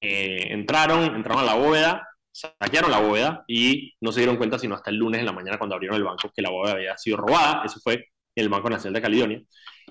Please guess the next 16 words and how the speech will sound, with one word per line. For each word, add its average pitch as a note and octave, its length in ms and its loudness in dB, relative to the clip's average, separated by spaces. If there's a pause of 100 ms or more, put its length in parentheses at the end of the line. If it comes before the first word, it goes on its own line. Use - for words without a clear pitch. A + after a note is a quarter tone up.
Y C#4+ 380 6
hace B2 540 0
dos D3+ 240 0
semanas D3 560 -2 (120)
en A#2+ 540 0
un A2 440 -2
banco A#2+ 360 0
aquí A#2 160 -2
en G#2+ 80 -2
calle A#2+ 220 2
cincuenta, D3 640 0 (680)
eh, G#2 400 2
lo G#2 100 2
asaltaron G#2+ 480 0
en F#2+ 320 -4
la, F#2 300 -8